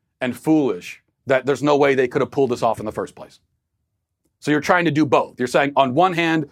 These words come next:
they're brilliant, devious, evil, uh, you know, geniuses. On the other hand, they're complete incompetent. Oh, the other one was, um, they said, "Oh, uh, you see, there's this, uh, if you look on Google,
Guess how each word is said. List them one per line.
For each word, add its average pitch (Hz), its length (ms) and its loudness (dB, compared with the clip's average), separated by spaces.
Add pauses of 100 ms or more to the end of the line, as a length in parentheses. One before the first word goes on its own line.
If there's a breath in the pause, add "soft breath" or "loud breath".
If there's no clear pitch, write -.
(160 soft breath)
they're 139 140 2
brilliant, 147 440 2
devious, 139 540 0 (360)
evil, 139 540 0 (100)
uh, 120 320 2 (220)
you 131 160 -6
know, 117 120 -2
geniuses. 123 840 -2
On 135 140 0
the 131 100 -2
other 143 200 2
hand, 123 380 -6 (160)
they're 131 160 2
complete 143 600 -4
incompetent. 127 540 -4 (120)
Oh, 170 100 4
the 156 80 4
other 208 140 6
one 180 200 4
was, 143 240 2
um, 123 360 2 (840)
they 127 160 0
said, 127 160 0
"Oh, 139 280 2 (440 soft breath)
uh, 104 200 -2
you 117 100 -4
see, 147 220 -2
there's 123 260 2
this, 117 220 -2
uh, 104 480 -2
if 113 180 -4
you 123 80 2
look 147 160 4
on 117 160 2
Google, 139 520 2